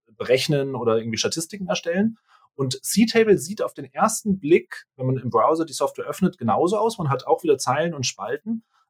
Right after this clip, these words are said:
aber man kann eben deutlich mehr und unterschiedliche Informationstypen in C-Table erfassen. Man kann eben nicht nur Zahlen und Texte, sondern eben auch Bilder,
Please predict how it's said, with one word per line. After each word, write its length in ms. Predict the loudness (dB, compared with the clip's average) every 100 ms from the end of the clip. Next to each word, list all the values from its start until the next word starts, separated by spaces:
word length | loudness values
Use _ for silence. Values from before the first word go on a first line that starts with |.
| _
aber 360 | 6 6 6
man 180 | 2 0
kann 200 | -2 -4
eben 200 | 0 6
deutlich 400 | 8 8 4 -2
mehr 560 | 0 2 4 4 2 -2
und 320 | -2 -2 -2
unterschiedliche 600 | 2 2 2 -2 -6 -4
Informationstypen 920 | -2 -2 -2 2 2 2 -2 -6 -4
in 60 | -4
C-Table 460 | -4 -2 0 0 -2
erfassen. 320 | -8 -10 -8
Man 80 | -4
kann 220 | 0 0
eben 160 | 0 -4
nicht 160 | -4
nur 100 | -6
Zahlen 320 | 0 0 2
und 80 | -2
Texte, 320 | -4 -6 -10 -8
sondern 220 | -4 -4
eben 200 | -4 -8
auch 120 | -10 0
Bilder, 480 | 4 6 6 4